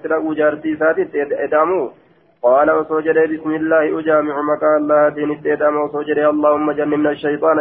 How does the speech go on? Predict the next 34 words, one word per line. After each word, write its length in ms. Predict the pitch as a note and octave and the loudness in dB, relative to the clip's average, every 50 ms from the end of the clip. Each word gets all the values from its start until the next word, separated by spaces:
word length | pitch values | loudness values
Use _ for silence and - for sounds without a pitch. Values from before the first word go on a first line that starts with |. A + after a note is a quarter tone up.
| D3 | 0
جي-، 180 | D3+ D3 C3+ - - - | -2 -4 -6 -6 -6 -6
شيطان 340 | A#2+ C3+ C#3+ D3+ D#3 D#3+ E3 | -4 -2 0 0 0 0 0
الران 260 | D#3 D#3+ D#3+ D#3 D3+ | 0 0 0 0 -2
فقيت 380 | D3+ D#3+ D#3 D#3+ D#3 D3+ - D3+ | -4 -4 -4 -4 -6 -6 -6 -6
وسجد 420 | D3 - D3 D3 D#3 F#3+ F#3+ D#3 C3 A#2+ G#2+ G2+ - _ _ _ _ _ _ _ - - | -6 -6 -4 -4 -2 -2 0 0 0 -2 -2 -6 -10 _ _ _ _ _ _ _ -8 -8
وجنب 400 | A#2 A#2 C#3 D3+ D3+ D#3 D3+ D#3+ | -4 0 0 2 2 2 0 -2
الشيطان 560 | D#3 D#3+ D#3+ D#3 D#3+ D#3 D#3+ D#3+ D#3+ D#3 D3+ | -4 0 0 0 0 2 0 2 2 0 0
شيطان 360 | D#3+ D#3 D#3+ D#3 E3 E3 D#3+ | 0 -2 -2 0 0 0 0
اللي 260 | D#3+ D#3+ D#3+ D#3+ D#3+ | 0 0 0 0 0
فقيت 420 | D#3 D#3+ D#3+ D#3+ D#3+ D3 D3 D3+ D3 | 0 -2 0 0 0 0 0 -2 -4
وسجد 440 | D3 C#3+ D3 D3 D3 C#3+ D3+ D3 D3 D3 D3 D3+ | -4 -4 -2 -4 -4 -2 -2 0 0 0 0 0
يجورا 380 | C#3 C#3+ - D3 D3 D3 D3+ D3 | -2 -4 -6 -6 -2 0 0 0
دوبا 160 | D3 D3 D3+ D3+ | 0 -2 -2 0
ما 180 | D3 D3 D3 | 2 2 2
رزقتنا 520 | C#3+ D3 C#3+ D3+ D3 D3 - D#3+ D#3 D3+ D3+ D3+ | 2 2 0 -2 -4 -4 -2 -2 0 2 2 2
وأن 160 | D#3 D#3 D#3 D#3 | 2 2 2 0
نهرت 340 | D3+ D3 D3 D#3 D#3 D#3 F3+ | -2 -2 -4 -4 -6 -2 -2
الرا، 320 | F#3 E3+ C3+ C3+ B2 A2+ | -2 0 2 2 2 2
وأن 240 | F#2+ B2+ D3 D3+ D3+ D3+ | 0 2 2 2 2 2
نهرت 280 | D3+ D3+ D3+ D3+ D3+ - | 0 -2 -4 -6 -4 -4
الرا 200 | D3 C#3 D3+ D3 | -2 2 2 2
فقيت 380 | D3+ F3+ E3+ E3+ D3+ C#3 A#2+ D3 | 2 0 0 0 -2 -2 -4 -6
وسجد 440 | C#3+ C3+ - C#3+ D#3 F3+ F#3 D#3 C3 A2+ G#2+ - - _ _ _ _ _ _ _ - | -8 -6 -4 -4 -2 -2 -2 -2 -2 -4 -6 -8 -16 _ _ _ _ _ _ _ -8
فإنه 420 | - B2 C#3+ D3+ D3+ D#3 D#3+ E3 D#3+ | -4 -2 0 2 2 0 0 0 -4
شأن 300 | D#3 D#3+ D#3+ E3 D#3+ D#3+ D#3+ E3 E3 E3 | -2 0 2 2 2 2 -2 -4 -4 -4
يقدر 360 | E3 E3 E3 D#3+ D#3 D#3 D#3+ D#3+ | -4 0 0 -2 0 0 0 0
يجا 400 | D#3+ D#3+ E3 D#3+ D#3+ - E3 D#3+ | 0 0 0 -2 0 0 0 2
يوم 260 | D#3+ D#3+ D#3+ D#3 E3 | 4 2 2 2 0
مرتي 280 | E3 D#3+ - E3 D#3 | -2 -4 -2 -2 -2
قدم 300 | D3+ D#3 - D3+ D3 D3 | -2 0 0 0 2 2
بينهما 480 | D3 D3 D3 D3+ D3 D3 D3 D3 D3+ D3+ | 2 4 2 4 4 2 2 4 2 0
جدو 340 | C#3+ D3 C#3+ - D#3+ D#3+ D#3 | 0 -2 -8 -6 -6 -4 -4
إسان 220 | D3+ D#3 E3 E3 D#3+ | 0 2 2 2 4
لمن 340 | D#3 D3+ D3 D3+ D#3 D#3+ | 2 0 2 2 0 -2